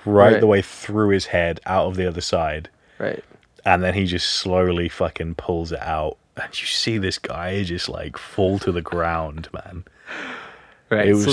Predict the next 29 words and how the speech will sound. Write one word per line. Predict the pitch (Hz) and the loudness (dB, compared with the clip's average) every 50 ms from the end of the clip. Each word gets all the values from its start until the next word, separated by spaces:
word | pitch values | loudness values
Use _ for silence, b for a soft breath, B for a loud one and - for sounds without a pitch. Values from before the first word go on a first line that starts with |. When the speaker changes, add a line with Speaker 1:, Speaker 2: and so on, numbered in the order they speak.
| - 117 | 4 6
Speaker 2:
then | 113 110 | 6 8
Speaker 1:
so | 110 101 95 90 | 10 10 8 8
brutal. | 85 87 87 87 85 80 80 85 85 87 | 4 0 0 0 0 0 -2 -4 -6 -6
Speaker 2:
so | - - 127 | -2 0 2
then | 123 123 123 120 | 4 4 4 2
it's | 120 107 110 107 | 0 -4 -2 0
just | 120 123 113 - - | 0 0 2 0 0
Ishmael | 117 123 113 - 131 123 113 110 110 | 0 0 0 2 2 4 4 4 4
in | 107 | 2
the | 104 104 | 2 2
room, | 104 104 101 101 | 2 2 0 0
and | 101 98 | -2 -4
he | 104 113 | -6 -8
sees | 107 - - 113 104 101 | -8 -6 -6 -6 -6 -6
this | 104 101 - - | -8 -10 -6 -2
happening. | 107 104 104 - - 110 101 104 | -2 -2 -2 -2 -4 -4 -4 -4
He's | 104 104 - - | -4 -6 -8 -8
chained | - - 120 113 113 113 | -4 -2 -2 0 0 -2
to | 110 | -4
his | 104 - | -4 -6
desk, | - - 98 82 82 - - - - | -6 -4 -4 -4 -4 -6 -8 -8 -8
and | 101 | -6
he | 101 104 | -6 -8
starts | - - - 90 87 - - | -8 -8 -8 -8 -8 -8 -12
freaking | - - - - 101 101 - - - - - | -18 -14 -10 -10 -10 -10 -10 -10 -10 4 6
out. | - 294 | 8 8
Speaker 1:
<laughs> | - | 8
He's | - - 147 - - - | 8 6 6 6 6 8
like, | 311 170 - - - 208 170 - - - - - - - - | 10 10 10 12 10 10 10 10 8 6 4 4 4 4 2